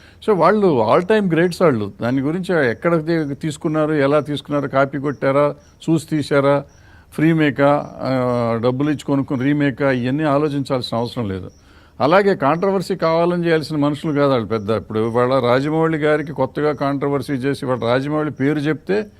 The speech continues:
జనం ఎగబడి వస్తారు. ఇవాళ దీని మీద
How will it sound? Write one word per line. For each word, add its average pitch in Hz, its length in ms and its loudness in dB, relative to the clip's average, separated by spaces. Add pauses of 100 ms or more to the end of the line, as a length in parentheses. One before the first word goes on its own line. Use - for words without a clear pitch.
(260)
జనం 147 300 4
ఎగబడి 151 360 2
వస్తారు. 131 360 0 (640)
ఇవాళ 135 540 4
దీని 131 340 0
మీద 165 320 0